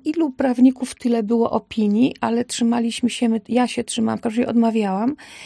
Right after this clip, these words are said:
ponieważ, no, jakby nie było w przepisów wprost, które pozwalałby udostępniać. Chodzi o to, że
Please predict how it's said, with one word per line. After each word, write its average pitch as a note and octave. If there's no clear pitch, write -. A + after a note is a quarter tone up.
ponieważ, C4
no, B3+
jakby B3+
nie C4
było C4
w -
przepisów -
wprost, A3+
które G3+
pozwalałby G#3
udostępniać. G#3
Chodzi C#4+
o B3
to, A#3+
że A#3